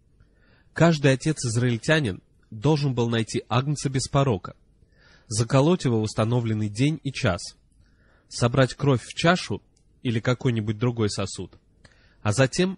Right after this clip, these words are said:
покропить этой кровью свой дом снаружи на перекладину и на оба косяка дверей. Кровь нельзя было кропить на пол, потому что она была священной,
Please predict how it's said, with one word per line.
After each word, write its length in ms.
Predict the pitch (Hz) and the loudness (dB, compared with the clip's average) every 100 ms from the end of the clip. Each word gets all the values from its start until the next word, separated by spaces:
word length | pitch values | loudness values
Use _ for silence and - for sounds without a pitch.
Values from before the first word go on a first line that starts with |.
| _ | _
покропить 500 | 120 123 131 - 127 | -6 0 0 0 -2
этой 180 | 117 120 | -2 -4
кровью 360 | - 147 147 117 | -4 -2 -2 -4
свой 200 | - 113 | -4 -4
дом 200 | 113 104 | -2 -4
снаружи 500 | - 113 131 117 110 | -4 -2 -2 -2 -4
на 100 | 104 | -6
перекладину 720 | 110 113 151 170 135 90 - _ _ - - - | -6 -6 -2 -2 -2 -8 -10 _ _ -20 -18 -4
и 80 | 110 | 0
на 140 | 127 | 2
оба 220 | 180 160 | 2 0
косяка 420 | - 117 113 127 | -2 -4 -2 -2
дверей. 460 | 120 113 104 85 - _ _ _ _ _ _ _ _ - | 0 0 -2 -4 -10 _ _ _ _ _ _ _ _ -4
Кровь 340 | 147 196 - 131 | 2 2 0 -2
нельзя 360 | 127 135 147 | -2 2 2
было 160 | 147 147 | 2 -2
кропить 400 | 135 131 131 - | -2 -2 -2 -2
на 160 | 123 | -4
пол, 220 | 95 80 - _ - - | -4 -10 -16 _ -20 -10
потому 280 | - 113 110 | -2 0 -2
что 180 | - 113 | 0 0
она 180 | 127 160 | 0 0
была 220 | 135 131 | 2 0
священной, 640 | - 120 - 107 90 87 | 0 -4 -4 -4 -6 -10